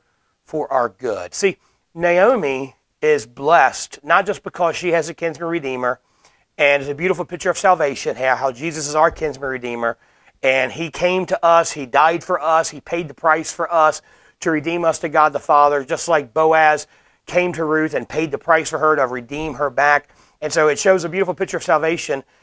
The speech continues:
but it also shows how God took Naomi's pain and he worked it in the background where she couldn't see it and it wasn't obvious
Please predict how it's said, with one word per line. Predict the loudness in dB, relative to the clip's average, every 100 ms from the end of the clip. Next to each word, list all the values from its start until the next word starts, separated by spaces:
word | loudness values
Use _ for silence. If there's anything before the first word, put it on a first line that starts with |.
| _ 0
but | 6
it |
also | 6 6 0
shows | 0 -2 -2 -2
how | 0 0 0 -2
God | 2 4 4 0
took | -2 -2 -4 -10
Naomi's | -4 -2 -2 -4 -8
pain | -10 -6 -4 -2 -4 -6 -10 _ _ _
and | -4 -2
he | -4
worked | -6 -2 2 2 0 -4
it | -4 -2
in | -4 -4
the | -2
background | 2 2 0 -2 0 2 0 -2
where | -8
she | -8 -10
couldn't | 0 0 0
see | -6 -2 0
it |
and | -2
it | -2
wasn't | -4 -4 -2
obvious | 0 0 -2 -6 -6